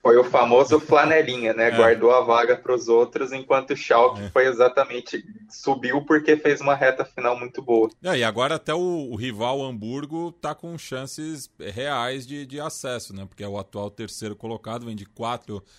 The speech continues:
Speaker 2: vitórias consecutivas. É, eu acho que o Werder classifica diretamente, mas o Hamburgo pode disputar a repescagem contra o décimo sexto colocado da Bundesliga, que no momento é o Stuttgart, né, que empatou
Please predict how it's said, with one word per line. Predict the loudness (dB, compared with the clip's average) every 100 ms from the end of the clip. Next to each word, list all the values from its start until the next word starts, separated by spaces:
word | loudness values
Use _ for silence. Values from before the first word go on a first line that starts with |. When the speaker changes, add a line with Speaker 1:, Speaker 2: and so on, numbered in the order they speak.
| _ _ _
Speaker 2:
vitórias | -12 -10 -6 -4 -4 -4 -8 -12 -16 _ _ _
consecutivas. | -10 -8 -6 -8 -8 -12 -10 -10 -8 -8 -10 -10 -14 -10
É, | -6 -4 -4 -6 -6
eu | -8
acho | -8
que |
o | -10
Werder | -4 -4 -4 -6 -8 _ -18 -14
classifica | -10 -10 -10 -14 -12
diretamente, | -10 -10 -10 -10 -12 -12
mas | -12
o | -12
Hamburgo | -12 -12 -14
pode | -10 -10 -10
disputar | -14 -16 -14 -8 -6 -6 -10 _ _
a | -10
repescagem | -8 -8 -8 -8 -6 -6 -6 -10
contra | -14 -14
o | -10
décimo | -8 -8 -12 -12
sexto | -10 -12 -12
colocado | -10 -10 -10 -8 -8 -8 -14 _ _ _ _
da | -6 -6
Bundesliga, | -6 -10 -8 -8 -8 -10 -8 -8 -8
que | -10 -10 -10
no | -8 -8 -8
momento | -8 -8 -8 -10 -10 -10 -10
é | -8
o | -6 -6
Stuttgart, | -10 -10 -10 -10 -8 -8
né, | -8 -10
que | -12 -14
empatou | -8 -8 -8 -8 -8 -10